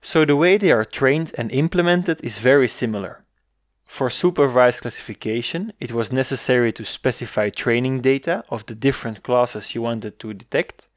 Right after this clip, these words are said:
And when performing the clustering algorithm, all steps are the same and you also need to create training data. But this data does not have to contain an attribute about which class it is.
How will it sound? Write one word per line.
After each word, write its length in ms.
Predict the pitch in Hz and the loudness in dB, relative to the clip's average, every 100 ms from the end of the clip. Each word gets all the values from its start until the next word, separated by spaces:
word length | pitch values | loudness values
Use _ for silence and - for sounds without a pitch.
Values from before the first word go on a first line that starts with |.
| _ - | _ -4
And 120 | 139 | 0
when 200 | 139 147 | 2 2
performing 520 | 147 135 180 196 185 127 | 0 2 4 4 2 -2
the 80 | |
clustering 560 | - 151 170 - 170 165 | 0 0 0 2 0 2
algorithm, 580 | 143 147 143 143 143 139 - _ _ | 2 2 2 0 -4 -10 -14 _ _
all 220 | - 165 202 | 2 2 2
steps 340 | - 165 - | -2 -2 2
are 140 | 123 | 2
the 100 | 120 | 2
same 380 | - - 143 170 - - - | 0 0 0 0 -8 -20 -6
and 140 | 127 | -2
you 60 | 131 | 0
also 360 | 143 175 - 143 | 2 2 0 0
need 220 | 139 151 | 0 0
to 80 | 147 | -2
create 380 | - 127 120 - | 2 2 2 0
training 400 | 131 120 104 98 | 0 0 -4 -8
data. 380 | 98 95 - _ _ _ | -10 -10 -16 _ _ _
But 140 | 117 101 | -8 0
this 220 | 147 123 | 0 2
data 400 | 117 131 131 120 | 2 2 2 -4
does 180 | 107 107 | -4 0
not 200 | 131 - | 0 0
have 180 | 123 | -8
to 80 | - | -8
contain 520 | - 107 107 123 127 | -10 -10 -4 -2 -2
an 200 | 110 104 123 | -4 -4 -2
attribute 580 | 139 - 123 120 123 - | -2 -4 -4 -2 -4 -4
about 280 | 107 101 | -6 -6
which 220 | 110 - - | -6 -4 0
class 260 | 120 - | 0 0
it 60 | 98 | -12
is. 280 | 90 - | -16 -20